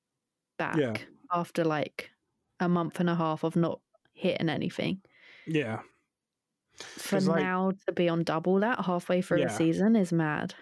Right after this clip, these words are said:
Speaker 2: 'Cause I kind of always assumed this show would be, it would mainly be obviously very popular with your community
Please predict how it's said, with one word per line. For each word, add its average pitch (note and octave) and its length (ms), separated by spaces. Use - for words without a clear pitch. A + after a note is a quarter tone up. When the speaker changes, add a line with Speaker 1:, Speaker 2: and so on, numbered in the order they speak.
Speaker 2:
'Cause D3 120
I D#3+ 100
kind D#3 180
of C3+ 80
always C3+ 240
assumed B2+ 260
this B2+ 100
show B2+ 380
would A#2 140
be, A#2+ 460
it F3 60
would C#3+ 160
mainly C#3 680
be B2+ 260
obviously B2 340
very A#2+ 160
popular A#2+ 340
with A#2 140
your B2 160
community A#2 720